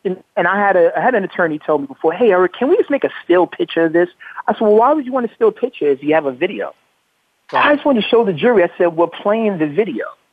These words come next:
Speaker 1: He's saying
Speaker 2: Right.
Speaker 1: that he's in Baltimore, but he's in Brooklyn. That's
Speaker 2: Exactly.
Speaker 1: it.
Speaker 2: Yeah.
Speaker 1: <laughs> We don't, we don't have to show anything else. And when she actually sat there and thought about it, she said, "You know what? You're right. You're right.
Speaker 2: Yeah.
Speaker 1: We
Speaker 2: Right.
Speaker 1: don't have to do,
Speaker 2: Yeah.
Speaker 1: yeah, I'm just gonna show the video." I said, "The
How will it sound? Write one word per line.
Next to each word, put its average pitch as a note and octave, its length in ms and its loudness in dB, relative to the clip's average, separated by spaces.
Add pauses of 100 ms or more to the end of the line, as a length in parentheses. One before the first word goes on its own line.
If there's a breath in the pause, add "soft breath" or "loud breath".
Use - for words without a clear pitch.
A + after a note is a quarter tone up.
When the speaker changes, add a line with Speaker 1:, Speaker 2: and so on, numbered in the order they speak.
(120)
Speaker 1:
He's G3+ 280 -2
saying G#3 160 2
Speaker 2:
Right. F3 80 2
Speaker 1:
that D#3+ 60 -2
he's F#3 120 -2
in C#3+ 120 -2
Baltimore, C3+ 640 -2
but C#3 100 -2
he's F3 180 -6
in D#3 160 -2
Brooklyn. D3+ 440 -4 (480)
That's D#4 200 2
Speaker 2:
Exactly. C4+ 420 0 (460)
Speaker 1:
it. - 280 -4
Speaker 2:
Yeah. - 220 0
Speaker 1:
<laughs> - 60 2 (380 loud breath)
We A#3+ 140 4
don't, G4+ 140 2 (360 loud breath)
we G#3+ 100 -4
don't D4+ 140 2
have C#4 140 0
to B3 80 -10
show B3 180 0
anything A#3+ 200 2
else. C#4+ 140 2
And F#3+ 120 -2
when F#3+ 100 -2
she G3+ 200 -4
actually G#3 280 -2
sat F#3 160 -6
there F3 80 -10
and D3 80 -14
thought G#3+ 160 -4
about D#3+ 160 -10
it, - 80 -20
she C#3+ 80 -16
said, B2+ 60 -20
"You C3 60 -14
know D#3 100 -4
what? G3 240 -2
You're A#3+ 160 -16
right. F#3 360 -4 (600)
You're C3 100 4
right. D#3+ 340 2
Speaker 2:
Yeah. - 200 -6 (320)
Speaker 1:
We C3+ 80 -2
Speaker 2:
Right. C3+ 100 0
Speaker 1:
don't D3 140 2
have D#3 220 0
to D#3+ 60 -8
do, D3+ 100 -4
Speaker 2:
Yeah. E3+ 100 -4
Speaker 1:
yeah, E3+ 320 2
I'm C#3+ 120 0
just E3+ 100 -8
gonna D#3+ 120 -2
show E3+ 160 -2
the D#3+ 80 0
video." D3+ 340 -2
I B2 140 0
said, D#3+ 80 -8
"The D3 140 -2